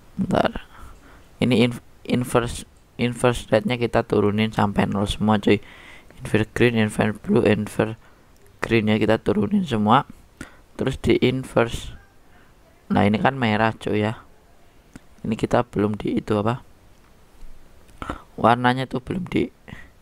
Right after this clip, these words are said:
fixin ya. Oke. Nah, ini masih, masih merah, cuy ya.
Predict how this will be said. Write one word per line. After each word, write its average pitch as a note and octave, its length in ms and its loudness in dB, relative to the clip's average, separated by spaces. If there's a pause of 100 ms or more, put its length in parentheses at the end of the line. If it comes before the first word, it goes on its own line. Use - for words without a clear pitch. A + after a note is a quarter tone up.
(480)
fixin - 640 -2
ya. G#2 240 0 (1300)
Oke. C3 320 -2 (1900)
Nah, G3+ 160 4
ini G#3+ 160 4
masih, G#3+ 400 0 (720)
masih - 400 0
merah, G#2+ 400 4
cuy G2+ 240 0
ya. G2+ 80 -8